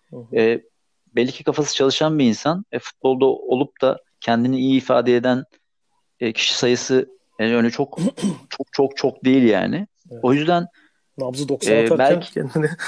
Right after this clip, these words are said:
Speaker 1: <laughs> iyi ifade edebiliyor Emre. <laughs>
Speaker 2: belki, belki, belki işin yöneticilik tarafında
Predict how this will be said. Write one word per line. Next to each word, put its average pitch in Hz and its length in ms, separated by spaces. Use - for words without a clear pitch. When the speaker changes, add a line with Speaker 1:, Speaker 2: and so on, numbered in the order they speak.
Speaker 1:
<laughs> - 160
iyi 139 180
ifade 135 340
edebiliyor 143 380
Emre. 139 340
<laughs> - 400
Speaker 2:
belki, 139 500
belki, 175 380
belki 143 340
işin 156 200
yöneticilik 139 440
tarafında 117 680